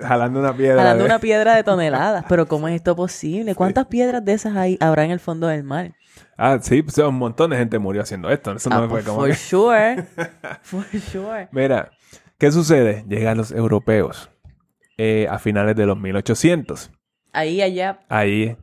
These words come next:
Speaker 1: allá.
Speaker 2: Ajá.
Speaker 1: Y rápidamente se dieron cuenta de la jugada.
Speaker 2: Como que, "Hmm,
Speaker 1: Como
Speaker 2: piedras".
Speaker 1: que, "Espérate, pero ¿qué es esto? ¿Qué es lo que está pasando aquí?". Se empezaron ahí,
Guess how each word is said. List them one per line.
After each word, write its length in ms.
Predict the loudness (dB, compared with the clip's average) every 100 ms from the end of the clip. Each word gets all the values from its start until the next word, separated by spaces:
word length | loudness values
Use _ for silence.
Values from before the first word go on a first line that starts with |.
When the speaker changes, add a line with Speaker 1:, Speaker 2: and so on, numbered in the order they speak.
| _
Speaker 1:
allá. 520 | -20 -18 -16 -16 -16 _ _
Speaker 2:
Ajá. 380 | -8 -8 -6 -2
Speaker 1:
Y 60 | 2
rápidamente 960 | 6 6 4 2 0 -4 -6 -8 -8 -8
se 140 | -6
dieron 280 | -6 -6 -8
cuenta 380 | -10 -10 -10 -8
de 60 |
la 80 | -8
jugada. 540 | -10 -10 -10 -10 -14 -16
Speaker 2:
Como 100 | -8
que, 100 | -6
"Hmm, 20 | -4 -4 -4
Speaker 1:
Como 100 | -2
Speaker 2:
piedras". 440 | 2 2 4 4
Speaker 1:
que, 80 | 2
"Espérate, 480 | 2 4 4 2 -2
pero 280 | -2 -2 0
¿qué 160 | 2 2 2
es 60 |
esto? 260 | -2 -16 -16 _ -8
¿Qué 100 | -4
es 100 | -2
lo 80 | -2
que 60 |
está 220 | 0 0
pasando 420 | 0 0 -2 -4 -4
aquí?". 240 | -6 -10 -12
Se 80 |
empezaron 540 | -12 -10 -4 0 2 2
ahí, 540 | 2 2 0 -2 -4